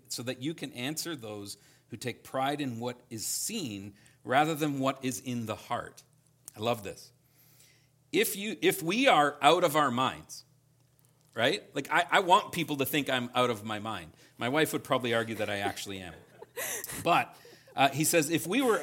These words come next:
if we're out of our minds, as some say, it is for God."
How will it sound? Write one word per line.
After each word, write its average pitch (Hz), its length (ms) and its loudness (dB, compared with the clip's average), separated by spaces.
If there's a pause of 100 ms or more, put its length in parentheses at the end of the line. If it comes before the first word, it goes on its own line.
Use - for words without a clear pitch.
if 151 160 0
we're 233 260 2
out 185 160 6
of 190 80 2
our 160 140 4
minds, 147 420 4
as 120 240 0
some 226 300 2
say, 101 440 -4 (440)
it 165 140 4
is 165 160 4
for 165 360 2
God." 175 440 2